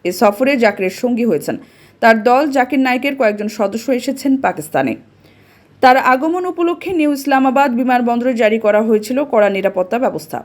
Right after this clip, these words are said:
পাকিস্তানের প্রধানমন্ত্রীর যুব কর্মসূচির চেয়ারম্যান রানা মাসুদ, দেশটির ধর্ম মন্ত্রণালয়ের অতিরিক্ত সচিব সৈয়দ আতাউর রহমান সহ কয়েকজন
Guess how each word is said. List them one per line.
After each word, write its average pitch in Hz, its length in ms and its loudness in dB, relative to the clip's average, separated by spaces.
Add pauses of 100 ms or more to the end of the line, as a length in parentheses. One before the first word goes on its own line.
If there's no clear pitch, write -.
(100)
পাকিস্তানের 202 500 -2
প্রধানমন্ত্রীর 262 680 0
যুব 208 220 0
কর্মসূচির 180 600 -2
চেয়ারম্যান 180 400 0
রানা 175 220 2
মাসুদ, 160 380 -2 (340)
দেশটির 233 360 0
ধর্ম 254 320 2
মন্ত্রণালয়ের 254 640 2
অতিরিক্ত 269 460 -4
সচিব 277 360 -6 (100)
সৈয়দ 196 300 0
আতাউর 196 400 0
রহমান 226 320 -2
সহ 160 340 -6
কয়েকজন 180 500 -2